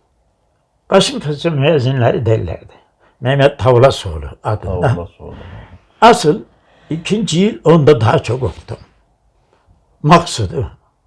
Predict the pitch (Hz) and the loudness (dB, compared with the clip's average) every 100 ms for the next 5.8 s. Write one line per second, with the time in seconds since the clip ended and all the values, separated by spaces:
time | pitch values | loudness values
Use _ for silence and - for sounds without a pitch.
0 | _ _ _ _ _ _ _ _ 175 - | _ _ _ _ _ _ _ _ -8 -6
1 | - 151 110 117 143 120 117 143 156 120 | 0 0 0 -2 0 2 2 0 0 0
2 | 117 101 165 95 78 _ _ _ _ _ | 0 0 -4 -6 -8 _ _ _ _ _
3 | _ _ - 127 - 110 82 123 120 - | _ _ -2 -2 -2 -6 -4 -4 -4 -8
4 | _ _ _ _ - 170 - 131 110 120 | _ _ _ _ 0 0 2 -2 -2 -2
5 | 117 - - 117 78 - - - | -2 -4 -6 -6 -4 -8 -12 -20